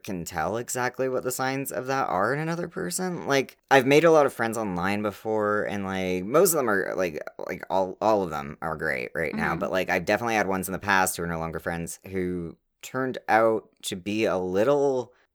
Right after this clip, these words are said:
Speaker 1: mm,
Speaker 2: Evil?
Speaker 1: murderously ragey.
Speaker 2: Yeah.
Speaker 1: Um, <laughs> I don't
Speaker 2: They had,
Speaker 1: know.
Speaker 2: like, the hidden agenda of wanting to murder.
Speaker 1: Yeah, or it's just a very strange, like, thing where I'm just, like, not sure if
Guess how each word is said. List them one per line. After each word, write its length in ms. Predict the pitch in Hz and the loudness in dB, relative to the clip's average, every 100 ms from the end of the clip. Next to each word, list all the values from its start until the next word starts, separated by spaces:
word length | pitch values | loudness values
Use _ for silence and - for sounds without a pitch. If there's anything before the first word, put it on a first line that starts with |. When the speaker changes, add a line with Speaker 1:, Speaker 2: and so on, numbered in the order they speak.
| - | -10
Speaker 1:
mm, 440 | 101 98 92 92 92 _ _ _ | -4 -2 -2 -4 -6 _ _ _
Speaker 2:
Evil? 360 | 180 196 254 320 - _ | -8 -4 -6 -6 -14 _
Speaker 1:
murderously 580 | 101 113 117 107 - 117 | -2 2 4 4 4 4
ragey. 520 | 101 110 127 185 185 - | 4 4 4 -2 -2 -4
Speaker 2:
Yeah. 300 | 240 - 320 311 - | 4 8 8 8 12
Speaker 1:
Um, 320 | 160 165 165 | 12 12 10
<laughs> 40 | |
I 420 | 190 180 - 175 180 | 12 12 12 12 12
don't 120 | 202 | 12
Speaker 2:
They 0 | |
had, 200 | 196 202 | 12 12
Speaker 1:
know. 60 | 139 | 10
Speaker 2:
like, 200 | 185 180 | 4 2
the 100 | 185 | -4
hidden 340 | 185 190 190 180 | -4 -4 -4 -4
agenda 600 | 165 165 160 170 165 156 | -4 -4 -4 0 2 2
of 300 | - 151 165 - | 0 -4 -8 -8
wanting 380 | 160 151 151 | -4 -4 -6
to 120 | 160 170 | -8 -8
murder. 400 | 156 160 196 233 _ _ _ | -8 -8 -10 -14 _ _ _
Speaker 1:
Yeah, 920 | 160 170 180 156 131 123 110 101 95 - - _ _ | 4 8 10 12 12 12 12 8 6 2 -8 _ _
or 580 | 120 117 117 107 98 - _ _ 110 - - _ - | 0 2 2 2 0 -2 _ _ -20 -20 -20 _ -4
it's 160 | 120 | -2
just 180 | 139 131 | 0 0
a 40 | |
very 360 | 123 101 92 92 | 0 2 2 0
strange, 420 | - 92 87 85 | -2 -4 -4 -4
like, 380 | 85 80 78 - - | -2 -2 -4 -8 -18
thing 420 | - 85 78 80 | -6 -6 -4 -6
where 120 | 80 | -4
I'm 160 | 80 80 | -4 -4
just, 180 | 85 85 | -6 -4
like, 180 | 82 | -4
not 480 | 82 80 78 82 - | -4 -4 -2 -2 -4
sure 840 | - - 98 95 92 92 92 90 - | -6 -6 -4 0 0 0 0 -2 -4
if 140 | 85 | -8